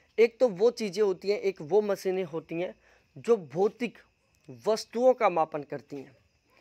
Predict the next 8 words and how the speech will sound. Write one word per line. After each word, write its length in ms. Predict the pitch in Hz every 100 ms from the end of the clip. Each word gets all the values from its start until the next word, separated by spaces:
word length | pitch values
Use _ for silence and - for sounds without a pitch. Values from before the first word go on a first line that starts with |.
| _ _ _
भौतिक 500 | 139 175 196 226 214 _ -
क्रियाओं 400 | 202 180 202 190
का 120 | 175
मापन 340 | 151 143 143
करती 320 | 135 131 - 127
हैं, 120 | 127 _ - -
और 180 | 240 - 262
स्पेशली 720 | - - 262 - 196 190 233